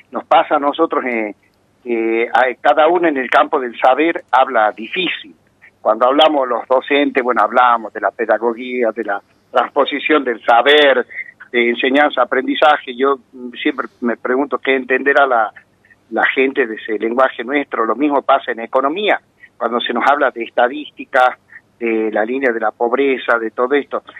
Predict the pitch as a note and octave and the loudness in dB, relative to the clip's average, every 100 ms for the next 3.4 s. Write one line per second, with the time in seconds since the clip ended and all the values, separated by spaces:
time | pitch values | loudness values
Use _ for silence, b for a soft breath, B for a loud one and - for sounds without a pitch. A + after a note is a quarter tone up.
0 | B - D3 - B2 G#2 G#2 G2+ A#2 A#2+ | B -4 -2 -2 -4 -2 0 0 0 0
1 | C3+ D#3+ C#3 A2+ G#2 A#2 A#2 A#2+ C#3 C3+ | 0 0 -2 -6 -8 -2 0 4 2 2
2 | A#2 G2 _ B _ _ C3 B2 B2 A#2+ | -4 -10 _ B _ _ -6 -4 -4 0
3 | E3 - C3+ C3+ | -2 -2 -4 -4